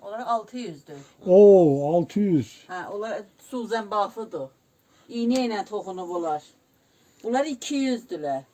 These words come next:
Speaker 2: Şunlar iki yüz.
Speaker 1: Hə, onlar iki yüz.
Speaker 2: Onlar altı yüz.
Speaker 1: Hə, onlar biraz bahadır.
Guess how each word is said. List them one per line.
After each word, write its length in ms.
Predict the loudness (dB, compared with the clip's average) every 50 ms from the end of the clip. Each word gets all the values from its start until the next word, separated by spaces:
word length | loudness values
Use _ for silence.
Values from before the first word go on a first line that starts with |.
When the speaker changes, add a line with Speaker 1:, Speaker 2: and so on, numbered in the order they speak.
| _ _ _ _ _ _ _ _ _ _ _
Speaker 2:
Şunlar 440 | -12 -2 2 4 6 6 6 6 6
iki 260 | 6 4 2 4 8
yüz. 320 | 8 8 8 8 4 -2 -6
Speaker 1:
Hə, 200 | -6 -6 -6 -6
onlar 240 | -8 -6 -6 -6 -6
iki 260 | -6 -8 -10 -4 -2
yüz. 80 | 0 0 0
Speaker 2:
Onlar 180 | 0 -2 -2
altı 340 | 0 0 0 0 0 0 2
yüz. 220 | 2 2 2 0
Speaker 1:
Hə, 400 | -4 -8 -8 -6 -8 -10 -10 -10
onlar 280 | -10 -10 -10 -10 -12 -12
biraz 320 | -12 -10 -8 -10 -10 -8
bahadır. 460 | -8 -10 -8 -8 -10 -10 -10 -12 -14